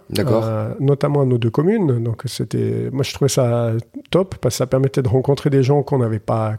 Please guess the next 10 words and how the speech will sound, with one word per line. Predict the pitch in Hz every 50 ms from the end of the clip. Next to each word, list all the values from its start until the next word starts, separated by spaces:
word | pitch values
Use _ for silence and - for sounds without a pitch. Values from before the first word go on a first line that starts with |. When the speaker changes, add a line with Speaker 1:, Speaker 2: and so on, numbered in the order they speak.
| - _
Speaker 2:
croisés | - - - 139 139 135 135 143 147 147 151 151 139
durant | 123 123 123 127
notre | 127 123 113 110
parcours | - 120 110 - - - 131 131 127 117
en | 120 117 113
école | 113 - 123 113
primaire | 107 - - 156 147 151 165 175 175 165 120
à | 117 113
l'époque. | 110 113 120 - 160 196 214 - - - - -
Speaker 1:
Mhm. | 107